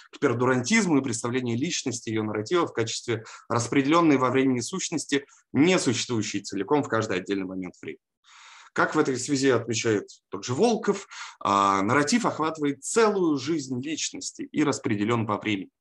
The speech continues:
Его части расположены в разных временных эпизодах. Значение и осмысленность поступки приобретают только в контексте нарратива».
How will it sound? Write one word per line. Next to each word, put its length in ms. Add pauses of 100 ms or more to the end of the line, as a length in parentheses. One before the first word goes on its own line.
(380)
Его 180
части 360
расположены 680
в 100
разных 560
временных 420
эпизодах. 400 (560)
Значение 540
и 40
осмысленность 680
поступки 520
приобретают 760
только 320
в 80
контексте 500
нарратива». 480